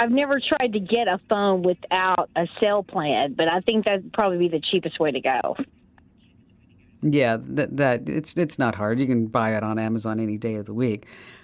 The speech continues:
Speaker 2: Uh, but, you know, just look for a phone like, you know, fifty, seventy-five bucks. You don't need anything major on that.
Speaker 1: Mm-hmm.
Speaker 2: But, you know,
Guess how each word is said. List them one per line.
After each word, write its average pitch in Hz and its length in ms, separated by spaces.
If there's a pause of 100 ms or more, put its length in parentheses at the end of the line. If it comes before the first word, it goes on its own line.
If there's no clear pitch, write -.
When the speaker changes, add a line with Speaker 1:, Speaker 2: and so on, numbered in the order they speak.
Speaker 2:
Uh, 117 260
but, - 140
you - 60
know, - 80
just 170 200
look 170 120
for 143 120
a 120 60
phone 123 260
like, 113 180
you 139 60
know, 107 100
fifty, 104 380
seventy-five 95 560
bucks. 104 260
You 151 80
don't 135 120
need 123 240
anything 113 580
major 113 380
on 101 100
that. 101 240 (160)
Speaker 1:
Mm-hmm. 190 380
Speaker 2:
But, 180 160
you 156 60
know, 151 180